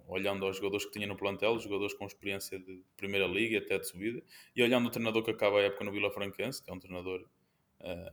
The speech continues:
que recentemente tem duas subidas no currículo, eh, a equipa, acho que há um jogo ali essencial que é com o Cova da Piedade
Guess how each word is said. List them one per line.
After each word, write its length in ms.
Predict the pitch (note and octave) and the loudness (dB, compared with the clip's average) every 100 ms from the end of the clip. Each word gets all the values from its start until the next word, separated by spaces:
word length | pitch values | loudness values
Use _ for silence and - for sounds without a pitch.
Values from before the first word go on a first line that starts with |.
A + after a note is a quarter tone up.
| _ | _
que 100 | - | -12
recentemente 760 | - - F#2+ - G2 F#2+ F2+ - _ _ _ | -6 -4 -4 -6 -6 -4 -6 -14 _ _ _
tem 160 | - G2 | -6 -4
duas 220 | G2 F#2+ | -2 -2
subidas 380 | - G2 G2 G2 | -2 -2 -2 -2
no 120 | F#2+ | -6
currículo, 540 | - F#2 G2 - A2+ - _ _ _ _ _ _ - | -6 -4 -4 -4 -14 -16 _ _ _ _ _ _ -8
eh, 560 | G2 F#2+ G2 G2+ G2+ G#2 G#2+ A2 - _ _ _ - | -4 -4 -4 -6 -8 -12 -16 -16 -20 _ _ _ -2
a 80 | G#2 | 0
equipa, 460 | G2+ A2 G#2+ - G#2 G#2 G2+ G2+ - | 0 0 -2 0 2 2 2 -4 -2
acho 200 | A#2+ - | 0 4
que 60 | C3+ | 4
há 40 | |
um 100 | C3 | 4
jogo 200 | B2 C3 | 6 6
ali 120 | B2+ | 6
essencial 420 | B2+ B2+ A#2 B2+ A#2+ | 6 2 4 4 4
que 80 | |
é 40 | A#2 | 2
com 80 | - | 2
o 20 | |
Cova 280 | A#2+ A2+ A2+ | 4 4 2
da 60 | |
Piedade 440 | A2 G#2 G2+ G#2 | 2 4 4 2